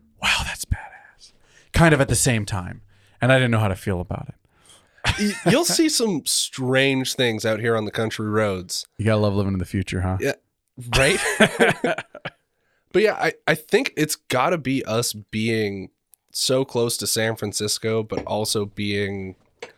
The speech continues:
Speaker 2: like, the most country part of the Bay Area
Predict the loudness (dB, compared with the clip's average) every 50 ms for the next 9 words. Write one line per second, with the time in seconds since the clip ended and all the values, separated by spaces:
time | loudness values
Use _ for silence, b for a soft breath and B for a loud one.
0 | B B B B B B B _ _ _ _ _ -4 -4 -4 -4 -2 -2 0 0
1 | 2 0 0 -2 -4 -4 -4 -2 -2 -2 -2 -4 -4 -4 -4 -4 -4 -6 _ -12
2 | -8 -4 -4 -4 -4 -4 -6 _ -8 -8 -6 -6 -4 -2 -2 0 0 0 0 0
3 | 0 0 2 2 2 0 -2